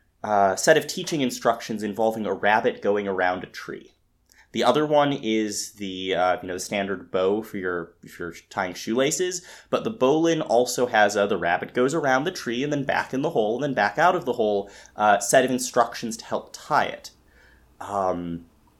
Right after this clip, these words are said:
which wasn't actually how I learned how to tie a bowline, and, uh, frankly, I think was, is probably a slightly better way of learning than, don't tell my family I ever said that. Oh my god, wow. Um,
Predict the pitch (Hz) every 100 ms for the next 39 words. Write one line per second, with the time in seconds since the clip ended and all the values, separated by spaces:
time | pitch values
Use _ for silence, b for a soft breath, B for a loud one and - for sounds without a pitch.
0 | _ _ _ _ _ - B 123 - 233
1 | 240 233 233 180 160 107 113 143 156 147
2 | 151 156 151 151 160 156 156 165 160 95
3 | 104 101 95 - _ - 92 - - 113
4 | 117 139 123 - 107 95 98 87 - -
5 | _ _ _ _ _ - B B 135 -
6 | - 139 151 147 127 - 123 123 120 110
7 | 113 110 107 98 98 104 110 101 - B
8 | 123 120 120 - 107 98 - 92 87 82
9 | - - 104 87 - 82 73 - - 98
10 | 76 - 76 - - - - B B 127
11 | - 120 -